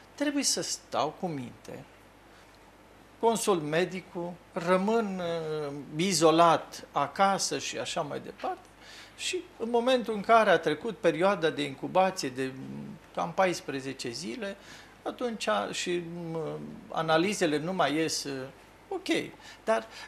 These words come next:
uh, trebuie să fim un pic mai, uh,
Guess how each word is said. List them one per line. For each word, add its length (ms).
uh, 540
trebuie 260
să 180
fim 280
un 180
pic 200
mai, 240
uh, 440